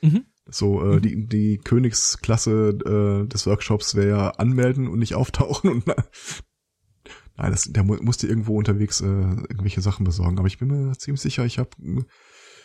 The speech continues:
Speaker 2: eine valide Ausrede, warum ich euren Mundart-Podcast nicht, äh, gehört hab.
Speaker 1: Äh, ich pack dann, äh, den
Speaker 2: Ja.
Speaker 1: Link dazu dann nochmal in die Shownotes. Das heißt, du kannst es gerne nachhören, das ist auch schon alles online.
Speaker 2: Klar.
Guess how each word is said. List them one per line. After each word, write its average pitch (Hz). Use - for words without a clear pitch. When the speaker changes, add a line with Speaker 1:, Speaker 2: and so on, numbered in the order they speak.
Speaker 2:
eine 135
valide 160
Ausrede, 135
warum 120
ich 107
euren 117
Mundart-Podcast -
nicht, 104
äh, 98
gehört 98
hab. 90
Speaker 1:
Äh, 139
ich 143
pack -
dann, 147
äh, 120
den 117
Speaker 2:
Ja. 113
Speaker 1:
Link 151
dazu 131
dann 127
nochmal 123
in 117
die 120
Shownotes. 151
Das 117
heißt, 127
du 120
kannst 208
es 185
gerne 165
nachhören, 175
das 147
ist 143
auch 143
schon 120
alles 117
online. 131
Speaker 2:
Klar. 110